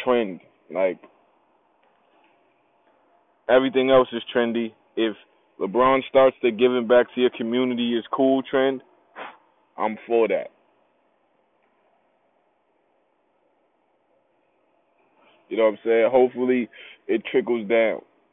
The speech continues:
You know what I'm saying? Everybody don't gotta open the school, but motherfuckers can help their community. You know what I'm saying? Um, he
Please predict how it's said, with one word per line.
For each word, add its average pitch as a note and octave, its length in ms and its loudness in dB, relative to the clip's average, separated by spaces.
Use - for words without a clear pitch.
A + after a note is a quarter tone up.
You G#2+ 80 -8
know - 0 -
what A2 60 -4
I'm G#2+ 100 -10
saying? G#2+ 260 0
Everybody B2 420 4
don't A#2+ 160 -2
gotta A2+ 200 4
open A2 320 -2
the G#2+ 140 -8
school, A#2+ 300 -2
but G#2+ 280 0
motherfuckers A2 520 2
can F#2+ 260 -10
help A2 300 0
their G#2+ 140 -2
community. A#2 640 -6
You - 80 -8
know A2 60 0
what A2 60 0
I'm A2 120 -8
saying? A#2 420 -6
Um, G#2 500 2
he C3+ 440 0